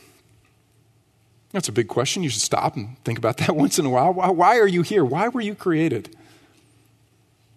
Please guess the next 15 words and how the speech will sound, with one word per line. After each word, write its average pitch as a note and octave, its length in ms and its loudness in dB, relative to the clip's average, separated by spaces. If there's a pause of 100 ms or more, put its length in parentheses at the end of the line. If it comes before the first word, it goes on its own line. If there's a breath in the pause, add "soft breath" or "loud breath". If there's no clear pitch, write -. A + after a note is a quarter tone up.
(800)
Created G#3+ 400 4
ultimately C#3 560 0
to C3 100 -8
be B2 180 -2
in C3+ 140 0
relationship D3 640 0
with E3 140 -10
God G#2+ 260 -2
and A2+ 120 -8
to, B2 180 -8 (120)
to C#3 120 -8
worship C#3 500 -4
him, G#2+ 220 -10 (1200 soft breath)
to - 140 -4
proclaim C#3+ 760 0